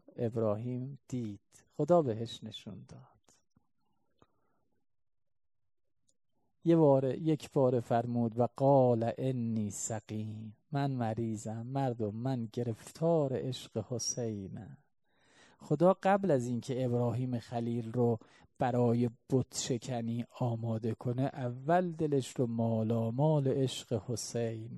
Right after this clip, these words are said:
می‌کنه. من به شما جوانهای عزیز مخصوصاً می‌گم، اگه می‌خواید بت شهوت رو بشکنید، اگه می‌خواید بت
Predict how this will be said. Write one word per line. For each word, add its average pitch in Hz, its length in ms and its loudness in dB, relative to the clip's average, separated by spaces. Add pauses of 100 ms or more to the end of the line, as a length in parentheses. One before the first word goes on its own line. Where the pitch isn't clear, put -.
(100)
می‌کنه. 135 520 -20 (2250)
من 196 240 2
به 160 100 0
شما 120 380 0
جوانهای 120 800 4
عزیز 117 440 -4
مخصوصاً 107 580 -12 (160)
می‌گم، 120 260 -12 (480)
اگه 139 260 0
می‌خواید 170 340 2 (100)
بت 123 260 0
شهوت 117 680 -4
رو 117 100 0 (100)
بشکنید، 123 840 -4 (800)
اگه 131 220 0
می‌خواید 170 340 4 (160)
بت 120 560 4